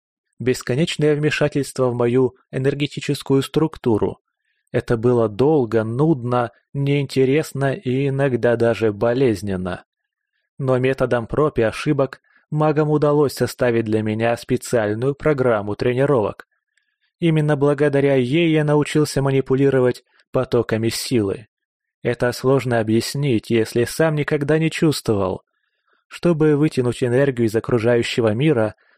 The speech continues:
требовалась скоординированная работа физического и энергетического тела. Для этого использовалось усилие воли и мысли. Собственно, чтобы наладить такое взаимодействие, мне понадобилось четыре месяца.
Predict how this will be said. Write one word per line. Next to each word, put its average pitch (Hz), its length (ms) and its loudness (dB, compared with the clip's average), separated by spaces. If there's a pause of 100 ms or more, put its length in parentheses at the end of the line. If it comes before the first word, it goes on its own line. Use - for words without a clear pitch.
(120)
требовалась 120 720 0
скоординированная 156 1000 0
работа 135 460 0
физического 135 880 -2 (240)
и 143 180 2
энергетического 123 920 0
тела. 104 540 0 (440)
Для 113 300 0
этого 175 360 2
использовалось 139 760 0
усилие 123 500 2
воли 104 380 2
и 170 120 0
мысли. 104 540 -4 (500)
Собственно, 151 640 0
чтобы 143 320 0
наладить 147 560 2
такое 135 360 0
взаимодействие, 120 960 0 (240)
мне 165 180 0
понадобилось 131 720 0
четыре 165 580 0
месяца. 110 720 -2